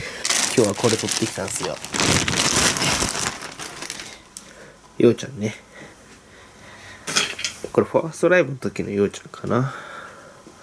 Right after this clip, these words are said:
かわいいね。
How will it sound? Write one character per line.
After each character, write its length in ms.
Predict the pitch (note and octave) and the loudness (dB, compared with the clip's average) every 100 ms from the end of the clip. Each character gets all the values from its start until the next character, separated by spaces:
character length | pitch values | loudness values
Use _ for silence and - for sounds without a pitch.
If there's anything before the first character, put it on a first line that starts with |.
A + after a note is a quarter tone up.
| - - - - - - - - - - C#3+ C3+ - - - - - - - - - - - - - - - - - | -20 -20 -20 -18 -16 -14 -16 -18 -20 -4 0 0 -4 -10 -14 -10 -2 0 0 -4 -16 -16 -16 -14 -16 -16 -16 -12 2
か 140 | G2+ | 6
わ 100 | G#2 | 8
い 80 | G#2 | 6
い 20 | |
ね。 200 | - - | -2 -10